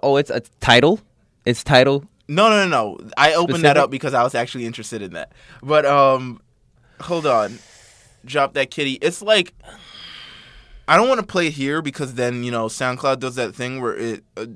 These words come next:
Speaker 1: It
Speaker 2: fucking
Speaker 1: hears
Speaker 2: lo-
Speaker 1: audio?
Speaker 2: Yeah, because they did it to Ebony. <laughs> Haha, Ebony. But, um, it did it to her when she recorded her show, and then, like,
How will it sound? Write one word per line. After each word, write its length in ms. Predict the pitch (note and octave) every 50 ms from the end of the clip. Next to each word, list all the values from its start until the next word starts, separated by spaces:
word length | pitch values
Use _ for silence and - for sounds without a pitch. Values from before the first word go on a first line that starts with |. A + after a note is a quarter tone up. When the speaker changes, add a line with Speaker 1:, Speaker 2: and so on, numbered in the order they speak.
| -
Speaker 1:
It 140 | - A#2+ A#2
Speaker 2:
fucking 260 | - - C3 B2+ C3+
Speaker 1:
hears 160 | B2+ B2 A#2+ A#2
Speaker 2:
lo- 120 | A#2 A2+
Speaker 1:
audio? 320 | A#2 A#2+ A#2+ B2 C3 D3 - _ _
Speaker 2:
Yeah, 400 | D3 E3 E3 C#3 A2+ G2+ E2+ C#2+ - _ _ _ -
because 260 | C3 C3 - E3 C#3+ C3
they 120 | C3+ C3+
did 180 | A#2+ C3+ C#3 C#3
it 100 | C#3 -
to 160 | - C3+ - -
Ebony. 400 | A#2+ A#2 B2+ C3 C3 C#3 C#3+ -
<laughs> 40 | - -
Haha, 300 | E3+ - B2+ A#2+ B2 -
Ebony. 340 | - A#2 A#2 A#2 A#2+ A#2+ A#2+ _ - - - _ -
But, 140 | C3 C3 C3
um, 380 | B2+ B2+ B2 B2 A#2+ B2 A2+ _ _ _ _ _ _
it 180 | - D3+ D3 D3
did 140 | E3 F3 F3+
it 100 | E3+ E3+
to 120 | F3 D#3
her 320 | D#3 D#3 D3+ D3+ D#3+ E3+ D#3+
when 180 | C#3 C#3 C3+
she 200 | C#3 - D3+ D3+
recorded 420 | D3 C#3+ C3+ - D3+ C#3 C#3 C3+ D#3
her 180 | D#3+ C3+ C3+
show, 360 | C#3 - D#3 C#3+ C#3+ C#3+ D3 -
and 220 | - B2+ B2 A#2+ G#2+
then, 500 | A#2+ A#2 A#2 A#2 A#2 A2+ A#2 A2+ A2+ A2+
like, 360 | A2 G#2+ G#2+ A2+ A2 _